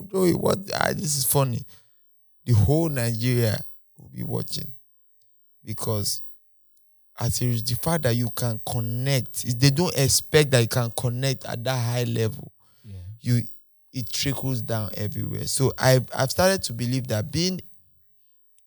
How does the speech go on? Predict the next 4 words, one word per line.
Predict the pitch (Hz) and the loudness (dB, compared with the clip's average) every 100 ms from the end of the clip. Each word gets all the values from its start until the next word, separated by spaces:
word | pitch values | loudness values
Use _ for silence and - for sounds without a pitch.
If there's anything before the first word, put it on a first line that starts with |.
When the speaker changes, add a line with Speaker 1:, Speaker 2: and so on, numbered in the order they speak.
| - | -4
Speaker 1:
A-list, | 139 139 127 117 - - - _ _ - | 0 0 -2 -2 -2 -4 -10 _ _ -6
right, | 110 117 - - - _ _ _ _ _ | -2 -2 -4 -14 -14 _ _ _ _ _
or | 117 | 0
whatever | 120 117 110 117 | 2 4 4 4